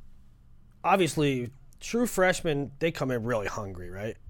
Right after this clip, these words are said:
I wanna, I wanna get in there. I wanna prove myself. I wanna test myself at, at that level. And so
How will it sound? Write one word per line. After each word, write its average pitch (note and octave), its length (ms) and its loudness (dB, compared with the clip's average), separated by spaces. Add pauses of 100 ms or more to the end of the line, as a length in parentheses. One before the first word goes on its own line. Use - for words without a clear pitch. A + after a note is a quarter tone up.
(120)
I C#3 80 2
wanna, D3 200 2 (500)
I - 40 -4
wanna F#3+ 140 4
get B2+ 240 0
in D3+ 140 6
there. D3 180 4
I - 40 2
wanna C3 160 0
prove E3 440 8
myself. C3+ 640 6
I - 80 0
wanna D3+ 140 2
test - 360 -4
myself B2 560 0 (460)
at, B2+ 260 -6
at A#2+ 220 -4
that A#2 180 -2
level. B2+ 320 2
And B2+ 140 -2
so C3+ 380 6